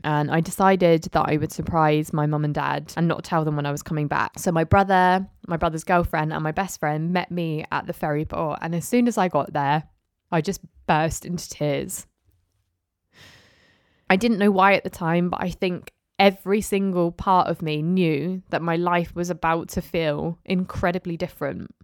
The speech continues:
When I got back to the house, obviously it was a brand new house I'd never been in before, and I was about to meet a brand new dad that I'd never met before. There was a video that I filmed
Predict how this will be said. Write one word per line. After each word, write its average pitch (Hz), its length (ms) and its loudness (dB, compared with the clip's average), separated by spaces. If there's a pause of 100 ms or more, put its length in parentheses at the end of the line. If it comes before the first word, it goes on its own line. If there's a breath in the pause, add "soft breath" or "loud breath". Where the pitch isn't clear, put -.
(160)
When 240 200 2
I 247 100 6
got 226 180 0
back - 260 0
to 196 100 -4
the 185 60 0
house, 185 600 0
obviously 190 380 0
it - 60 0
was 196 140 4
a 185 60 2
brand 196 260 4
new 196 160 4
house 180 300 2
I'd 165 120 0
never 170 180 2
been 160 160 0
in 151 120 2
before, 165 520 2 (100)
and 175 140 -2
I 175 40 2
was 170 120 0
about 180 300 2
to - 100 -4
meet 175 580 -4
a 175 120 2
brand 185 280 2
new 196 180 2
dad 175 460 4
that 170 120 2
I'd 175 160 0
never 202 200 2
met 240 200 0
before. - 520 -2
There 220 120 8
was 226 120 4
a 226 60 2
video 233 580 6
that 202 220 0
I 196 140 4
filmed 170 600 0